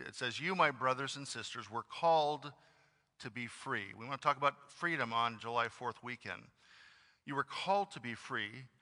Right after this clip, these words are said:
but do not use your freedom to indulge the flesh. Rather, serve one another humbly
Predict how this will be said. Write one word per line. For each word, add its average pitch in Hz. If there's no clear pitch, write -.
but 139
do 156
not 156
use 185
your 120
freedom 101
to 139
indulge 131
the 117
flesh. 110
Rather, 120
serve 170
one 156
another 113
humbly 104